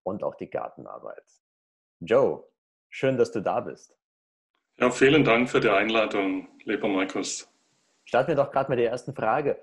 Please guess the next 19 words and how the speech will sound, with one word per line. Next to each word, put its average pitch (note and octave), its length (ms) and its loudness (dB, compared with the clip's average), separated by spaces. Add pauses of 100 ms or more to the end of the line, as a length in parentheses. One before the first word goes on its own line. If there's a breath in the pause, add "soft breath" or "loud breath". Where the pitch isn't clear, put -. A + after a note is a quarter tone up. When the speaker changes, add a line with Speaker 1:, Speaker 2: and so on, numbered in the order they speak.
(120)
Speaker 1:
Wer G#2 220 -4
bist - 320 -14
du? A#1+ 120 -16 (1300 loud breath)
Speaker 2:
Ja, C3+ 160 6
du C3+ 100 6
hast B2 160 4
es B2+ 140 2
eigentlich A#2 300 4
sehr B2+ 180 4
gut C#3+ 220 2
zusammengefasst. D3 1120 0 (160)
Also C3+ 680 2
ich, C3 340 -6
ähm, A#2 520 -2
würd C#3 200 2
mich B2+ 300 -2
zuerst A#2 420 -4
beschreiben A2 580 -4
als G2+ 500 -6